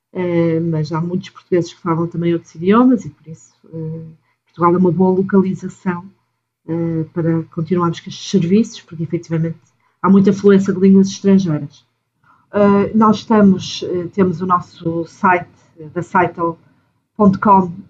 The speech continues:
eh, onde os candidatos podem ir, podem se candidatar, onde estão divulgadas as nossas diferentes,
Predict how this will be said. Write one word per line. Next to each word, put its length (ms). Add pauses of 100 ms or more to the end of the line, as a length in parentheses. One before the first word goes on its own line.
eh, 380
onde 240
os 180
candidatos 480
podem 340
ir, 40
podem 260
se 100
candidatar, 640
onde 100
estão 140
divulgadas 600
as 80
nossas 340
diferentes, 920